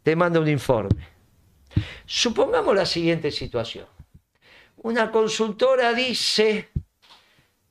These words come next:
que la inflación va a subir y se lo manda al directorio del Banco Superviel o el Banco Macro de Jorge Brito o el Galicia.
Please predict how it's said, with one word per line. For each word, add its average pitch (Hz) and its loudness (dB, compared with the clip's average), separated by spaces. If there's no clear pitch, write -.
que 180 0
la 175 2
inflación 180 0
va 185 2
a 165 -2
subir 143 -2
y 175 -2
se - 2
lo 196 2
manda 214 2
al 156 2
directorio 165 2
del 147 2
Banco 139 0
Superviel 131 -2
o 170 2
el 180 2
Banco 190 2
Macro 113 -2
de 113 0
Jorge - 0
Brito 113 0
o 165 2
el 165 0
Galicia. 170 2